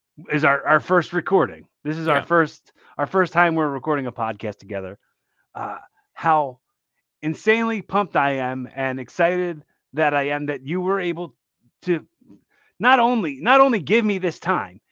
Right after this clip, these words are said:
Speaker 1: and pay me the effort, the, the currency of your effort through, through being here and hanging with me,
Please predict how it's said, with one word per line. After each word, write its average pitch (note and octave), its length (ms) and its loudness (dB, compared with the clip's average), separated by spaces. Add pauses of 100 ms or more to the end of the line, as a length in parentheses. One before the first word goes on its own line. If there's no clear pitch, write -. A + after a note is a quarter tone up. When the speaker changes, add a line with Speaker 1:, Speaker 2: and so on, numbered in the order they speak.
(180)
Speaker 1:
and C#3 160 -6
pay A#3 180 -2
me A3 140 -2
the F#3 160 -2
effort, E3 280 -6
the, C#3 200 -4 (160)
the C3+ 120 -6
currency G3 680 -2
of D3+ 100 -2
your D3 160 -4
effort C3+ 360 -4 (480)
through, C#3+ 420 0 (680)
through D3 400 0 (260)
being B3 300 2
here D3 340 -2
and B2 120 -8
hanging G3 400 -2
with B2 180 -8
me, A#2+ 220 -8